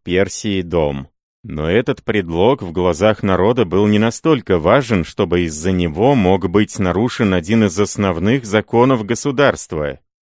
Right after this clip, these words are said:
и положение Аббаса Мирзы было двусмысленно и шатко. Мегмет Али, как сторонник России, мог рассчитывать на её поддержку.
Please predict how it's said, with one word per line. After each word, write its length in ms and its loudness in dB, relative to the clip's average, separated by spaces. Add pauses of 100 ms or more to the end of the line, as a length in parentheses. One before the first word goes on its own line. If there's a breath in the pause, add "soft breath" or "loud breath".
и 120 -6
положение 800 0
Аббаса 500 0
Мирзы 520 0
было 300 0
двусмысленно 1040 -2
и 180 -4
шатко. 760 -4 (460)
Мегмет 600 -2
Али, 300 0
как 260 -2
сторонник 580 -2
России, 560 -2
мог 360 0
рассчитывать 720 -4
на 100 0
её 300 -2
поддержку. 920 -4